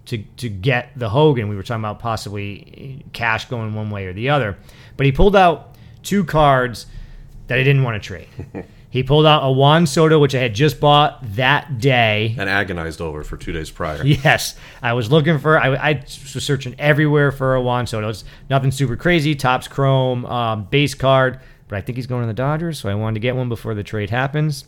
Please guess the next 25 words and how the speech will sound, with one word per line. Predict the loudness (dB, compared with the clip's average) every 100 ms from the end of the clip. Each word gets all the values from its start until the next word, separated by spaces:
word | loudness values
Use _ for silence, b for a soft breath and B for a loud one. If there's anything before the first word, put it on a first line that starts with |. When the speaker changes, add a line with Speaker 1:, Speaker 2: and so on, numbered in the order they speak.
| -16
Speaker 1:
If | -14
he | -8
doesn't, | -2 0 0 -4 -8
that | -14 -10
card | -6 -4
might | -6
be | -8
for | -12 -10
sale. | -8 -8 B B
Anyway, | 0 2 2 -2 B B B B
uh, | 0 0 4
and | 6 6 6
my | 6 6 6
Seth | 2 2 2 2 2
Rollins | 2 4 2
Finest | -2 -2 0 0 -2 -4
twenty | -6 -4 -4
twenty | -4 -4 -4 -6 -8 _
Auto | -4 0 2 2 0 0 -4 -10
Red | -4 0 0 0 -2 -6
S | -8 -8
G | -10
C | -10 -6 -6 -4 -6 -8 -14
nine. | -10 -8 -8 -10 -14 -18 -20 _ _ _ _ _ -10
Man, | -2 0 -2 -6